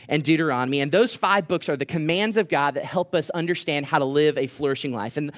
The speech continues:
the high point of the law books, you probably know them, are the Ten Commandments, right? These ten rules, do this, don't do this, that help us lead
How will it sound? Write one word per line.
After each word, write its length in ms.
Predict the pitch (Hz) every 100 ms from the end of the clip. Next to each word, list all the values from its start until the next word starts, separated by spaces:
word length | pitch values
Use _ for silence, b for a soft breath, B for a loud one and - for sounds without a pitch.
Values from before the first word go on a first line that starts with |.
| B -
the 80 |
high 340 | 135 - 208 247
point 320 | - 240 220
of 100 | 190
the 60 | 175
law 260 | 160 160
books, 360 | 165 185 175 -
you 160 | 151
probably 500 | 156 - 170 170 165
know 180 | 147 156
them, 200 | 170 170 -
are 100 | 135
the 100 | 131
Ten 260 | - 175
Commandments, 480 | 165 147 123 101 -
right? 180 | 147 143 B B -
These 320 | 160 151 -
ten 480 | - 220 214 226 233 B B
rules, 500 | 139 175 185 226 160
do 340 | 143 123 180
this, 380 | 175 185 202 - - B 135
don't 280 | 160 175 170
do 120 | 170
this, 220 | 175 190
that 120 | 143
help 260 | 127 180 175
us 180 | 156 -
lead 500 | 147 156 175 185 160